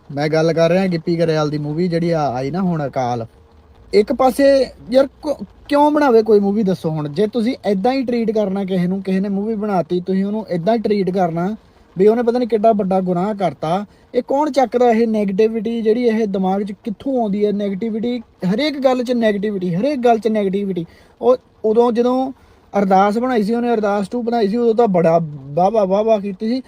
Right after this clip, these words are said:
ਯਾਰ ਹੁਣ ਸਿੱਖ ਹਿਸਟਰੀ ਤੇ ਉਹਨੇ ਮੂਵੀ ਬਣਾਈ ਆ, ਸਿੱਖੀ ਕਿਰਦਾਰ ਉਹਨੇ ਨਿਹੰਗ ਸਿੰਘ ਦਿਖਾਇਆ ਨਾ। ਚਲੋ ਉੱਨੀ ਇੱਕੀ ਗਲਤੀਆਂ ਵਲਤੀਆਂ ਹੋ ਜਾਂਦੀਆਂ ਨੇ, ਆਪਣੇ ਕੋਲ ਸਾਰਿਆਂ ਕੋਲ ਹੋ ਜਾਂਦੀਆਂ ਨੇ ਨਾ, ਪਰ ਤੁਸੀਂ ਇੱਕ ਪਾਸੇ ਤਾਂ ਰੌਲਾ ਪਾਉਣਾ ਵੀ ਸਾਡੇ ਬੱਚਿਆਂ ਨੂੰ ਦੱਸੋ, ਸਾਡੇ ਬੱਚਿਆਂ ਨੂੰ ਦੱਸੋ, ਤੇ ਹੁਣ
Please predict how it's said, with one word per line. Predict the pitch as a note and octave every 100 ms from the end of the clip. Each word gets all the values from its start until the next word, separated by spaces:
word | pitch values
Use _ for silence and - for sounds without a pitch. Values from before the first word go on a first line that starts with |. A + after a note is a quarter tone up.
| - _ C#3+
ਯਾਰ | F#3+ B3
ਹੁਣ | B3
ਸਿੱਖ | - - F3+ -
ਹਿਸਟਰੀ | G#3+ F#3+ F3+ F#3
ਤੇ |
ਉਹਨੇ | G3 G3+
ਮੂਵੀ | G3 G3
ਬਣਾਈ | G3 G3+ F3+ C#3+ C#3+
ਆ, | F3 A3 - _ _ _ _ _ _ -
ਸਿੱਖੀ | G#3 - B3+
ਕਿਰਦਾਰ | A3+ G3+ D#3+ E3 F3
ਉਹਨੇ | F#3+ G3+
ਨਿਹੰਗ | A3 G3 F#3+ E3+
ਸਿੰਘ | D#3+ G3
ਦਿਖਾਇਆ | G3 G#3 F#3
ਨਾ। | B3
ਚਲੋ | - C4 -
ਉੱਨੀ | A3+ A#3+ B3+
ਇੱਕੀ | A3+ B3 A3
ਗਲਤੀਆਂ | G3+ G3 G#3+ A#3+
ਵਲਤੀਆਂ | G#3 F#3+ A#3 B3+
ਹੋ | E3+ G3+
ਜਾਂਦੀਆਂ | G#3+ G3+ F3+ D#3+ D3+
ਨੇ, | F#3 A3
ਆਪਣੇ | G3 F#3 G#3
ਕੋਲ | G#3 A3+ B3 C#4 - _ _
ਸਾਰਿਆਂ | - C#4 D4+
ਕੋਲ | D4 C#4
ਹੋ | A3
ਜਾਂਦੀਆਂ | F#3 E3 D#3 C#3
ਨੇ | D3+
ਨਾ, | G#3 A#3+ _ - - _ -
ਪਰ | C#4
ਤੁਸੀਂ | B3+ B3 D4+
ਇੱਕ | A#3+ B3 C4
ਪਾਸੇ | C#4 C4+ C#4+
ਤਾਂ | C#4
ਰੌਲਾ | C4 B3+
ਪਾਉਣਾ | B3+ C4
ਵੀ | C4
ਸਾਡੇ | A#3 A#3 A3+
ਬੱਚਿਆਂ | A3 F#3+ A3+
ਨੂੰ | A3+
ਦੱਸੋ, | G3 F#3 - G#3+
ਸਾਡੇ | G3 G#3 G#3
ਬੱਚਿਆਂ | G3+ F#3+ A3
ਨੂੰ | G#3
ਦੱਸੋ, | G3 A3+
ਤੇ | A3 A3+
ਹੁਣ | A3 A#3+